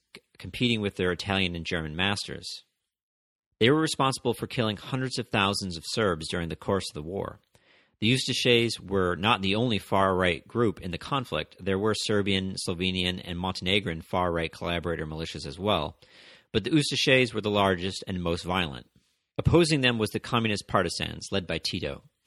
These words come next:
They were composed of men and women of all ethnic backgrounds, but the majority were Serbs. The Axis mounted a series of offenses intended to destroy the partisans, coming close to doing so in the winter and spring of nineteen forty-three.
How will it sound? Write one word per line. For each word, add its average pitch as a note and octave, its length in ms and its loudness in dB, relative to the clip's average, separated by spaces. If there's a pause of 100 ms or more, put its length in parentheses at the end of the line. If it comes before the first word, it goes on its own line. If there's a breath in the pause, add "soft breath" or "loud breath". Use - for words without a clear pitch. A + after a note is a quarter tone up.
(400 soft breath)
They A2 120 8
were B2+ 120 4
composed A2+ 540 2
of F#2 80 -2
men F#2+ 240 4
and F2 140 -6
women F2 280 0
of E2+ 100 -6
all G2 360 6
ethnic G2+ 280 -2
backgrounds, E2 600 0
but G2 100 -2
the G2+ 60 -2
majority A2+ 380 2
were F#2 160 -4
Serbs. E2+ 580 -2 (1200)
The A#2 140 4
Axis D#3 340 6
mounted A#2+ 320 4
a G2+ 100 0
series A2+ 440 0
of F#2+ 100 -6
offenses F2+ 520 -4
intended F#2+ 500 -8
to F2+ 160 -6
destroy F#2 440 -2
the E2+ 80 -4
partisans, D#2 720 -6
coming G#2 220 -2
close A2+ 320 -2
to F#2+ 80 -6
doing G2+ 260 -2
so F2 240 -4
in E2+ 60 -6
the E2 80 -6
winter F#2 280 -6
and E2 120 -8
spring F#2 340 -4
of D2+ 80 -6
nineteen E2 300 -6
forty-three. D#2+ 640 -6